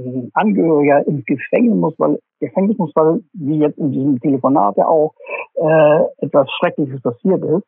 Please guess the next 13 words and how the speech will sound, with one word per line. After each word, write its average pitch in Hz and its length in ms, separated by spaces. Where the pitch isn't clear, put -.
das 139 180
setzt 143 500
diese 147 440
Menschen 165 340
emotional 165 580
so 139 100
unter 180 260
Druck 143 360
und 156 160
unter 147 200
Belastung, 135 540
dass 131 180
das 123 220